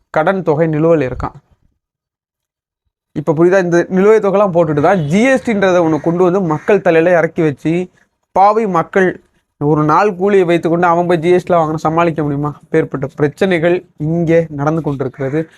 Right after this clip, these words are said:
அதற்கு மோடி போன்ற இந்த சர்வாதிகார ஆட்சிகள் ஒழிக்கப்பட வேண்டும், ஒதுக்கப்பட வேண்டும். இப்போ கச்சத்தீவு முடிந்த விவகாரத்தை எடுத்துக்கொண்டு முடிய இருக்கிற, அதாவது தன் கண்முன்னே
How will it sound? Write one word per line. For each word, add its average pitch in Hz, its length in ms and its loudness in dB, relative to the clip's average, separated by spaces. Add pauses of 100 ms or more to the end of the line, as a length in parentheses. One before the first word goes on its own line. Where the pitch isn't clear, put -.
(120)
அதற்கு 143 320 -2
மோடி 175 420 0
போன்ற 160 540 0
இந்த 160 320 -2
சர்வாதிகார 170 540 0
ஆட்சிகள் 151 540 -2 (260)
ஒழிக்கப்பட 175 580 2
வேண்டும், 160 440 -2
ஒதுக்கப்பட 165 520 -2
வேண்டும். 127 280 -8 (520)
இப்போ 135 680 0
கச்சத்தீவு 220 520 0
முடிந்த 220 320 2
விவகாரத்தை 208 500 2
எடுத்துக்கொண்டு 190 480 0
முடிய 220 400 2
இருக்கிற, 226 420 2
அதாவது 196 420 2 (240)
தன் 175 200 0
கண்முன்னே 220 720 0